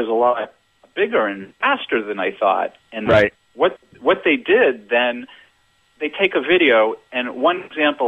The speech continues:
Speaker 1: that I saw on that blog was a six-second video. It was the person saying the quote, and they just put that up. No titles, no credits, no music, no
Speaker 2: Mm-hmm.
Speaker 1: production.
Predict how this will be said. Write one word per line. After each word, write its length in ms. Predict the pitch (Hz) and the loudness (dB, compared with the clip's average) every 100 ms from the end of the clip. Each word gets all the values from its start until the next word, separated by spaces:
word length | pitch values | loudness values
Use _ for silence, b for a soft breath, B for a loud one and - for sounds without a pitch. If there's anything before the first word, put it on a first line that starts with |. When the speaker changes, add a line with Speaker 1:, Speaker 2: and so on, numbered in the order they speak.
| 113 | 0
Speaker 1:
that 100 | 117 | -2
I 20 | 107 | 0
saw 120 | 127 117 101 | 2 2 2
on 60 | 110 107 | -2 -2
that 100 | 101 113 | -4 2
blog 260 | 110 107 101 - b b - | 4 4 0 -8 b b -18
was 100 | 117 _ - | -18 _ -20
a 20 | - | -8
six-second 640 | 147 139 - - 131 - 117 - 120 | -6 -6 -4 2 2 2 -2 2 2
video. 260 | 117 95 87 92 b b | 4 4 2 -6 b b
It 60 | 123 113 | -4 -4
was 60 | - | -4
the 80 | - 143 | -2 0
person 240 | 147 120 117 - | 0 -2 -4 2
saying 200 | 127 127 117 | 2 4 0
the 60 | - | 0
quote, 300 | 131 135 175 - _ _ _ _ _ _ _ | 4 4 2 -4 _ _ _ _ _ _ _
and 80 | 123 123 | -6 2
they 100 | 117 - _ - | 2 0 _ -10
just 140 | 131 - 147 | -10 -6 -6
put 100 | 135 | 0
that 200 | 127 127 104 | 2 4 2
up. 100 | 90 - 110 117 | 0 -8 -12 -8
No 60 | 151 - 165 | -8 -2 0
titles, 520 | 165 175 175 170 170 - 214 | 2 0 -2 -4 -10 -14 -8
no 40 | 190 - | -8 -6
credits, 380 | 170 175 175 - - - | 0 2 0 -4 -10 -8
no 60 | 104 127 | -6 -2
music, 320 | 170 - 165 - | -2 -2 -8 -2
no 40 | 120 | -2
Speaker 2:
Mm-hmm. 100 | 113 | 0
Speaker 1:
production. 460 | 123 131 147 - 151 | 2 4 2 -2 -4